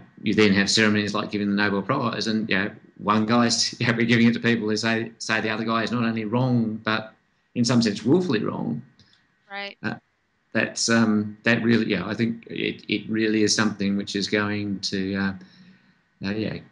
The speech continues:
Speaker 1: make our conferences considerably <laughs> less <laughs> jovial affairs in the near future.
Speaker 2: Right,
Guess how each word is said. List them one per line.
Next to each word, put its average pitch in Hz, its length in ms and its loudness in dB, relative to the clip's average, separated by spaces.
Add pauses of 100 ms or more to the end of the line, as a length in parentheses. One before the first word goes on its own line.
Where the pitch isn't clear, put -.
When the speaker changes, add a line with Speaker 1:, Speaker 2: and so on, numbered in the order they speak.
(440)
Speaker 1:
make 104 320 2
our 92 140 2
conferences 101 580 0
considerably 104 500 2
<laughs> - 120 6 (100)
less - 400 2 (400)
<laughs> - 400 4
jovial 139 520 6
affairs 131 440 2
in 120 100 0
the 127 80 -2
near 127 180 -4
future. 127 440 -8 (160)
Speaker 2:
Right, 233 360 0